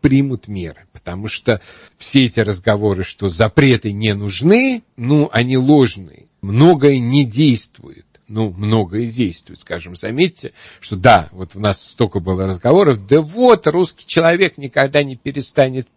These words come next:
пить, зачем вы вводите этот, как бы, сухой закон по вечерам?" Ну, мы смотрим, мы видим, что сокращается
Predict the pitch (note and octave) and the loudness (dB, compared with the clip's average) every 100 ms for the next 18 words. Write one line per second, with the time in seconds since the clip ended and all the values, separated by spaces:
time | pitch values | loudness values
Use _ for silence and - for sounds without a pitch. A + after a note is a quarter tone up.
0 | - A3 G#3+ - - - G#2 A#2 B2+ - | -2 0 0 -4 -20 -20 -6 0 0 2
1 | F#3+ D#3 B2 A2 B2+ D#3+ C3+ A2+ A#2+ A#2+ | 0 2 -2 -2 2 2 2 -4 2 2
2 | B2+ A2+ - G#2 F#2 F#2+ F#2+ F#2+ - G#2+ | 0 -6 -4 -4 -4 -6 -6 -6 -8 -6
3 | - D3 A2+ A#2 - C3+ - G#2+ G2 - | 2 2 4 0 0 -2 -2 -8 -8 -12
4 | A2+ F#2 _ _ _ _ _ _ _ _ | -10 -10 _ _ _ _ _ _ _ _
5 | G2+ G2 G2 - D3+ G#3 G3 E3 D#3 _ | -16 -12 -12 -6 -2 -2 -4 -10 -12 _
6 | _ F#2 F2 D#2+ D#2+ G2+ G#2 - G2+ - | _ -14 -12 -12 -16 -18 -18 -10 -10 -10
7 | - - C#3 D3 A#3+ B3+ - | -16 -6 -4 -2 -2 -2 -6